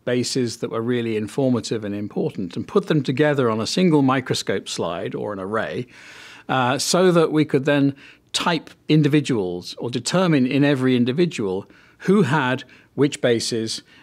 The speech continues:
at each of the positions. And this was the concept of genotyping, which was born in Illumina. So Illuminar's strengths has been in bringing to bear its understanding of chemistry,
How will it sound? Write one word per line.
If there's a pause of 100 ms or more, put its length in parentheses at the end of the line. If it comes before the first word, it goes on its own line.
at
each
of
the
positions.
And
this
was
the
concept
of
genotyping,
which
was
born (140)
in
Illumina. (200)
So
Illuminar's
strengths
has
been
in
bringing
to
bear
its
understanding
of
chemistry,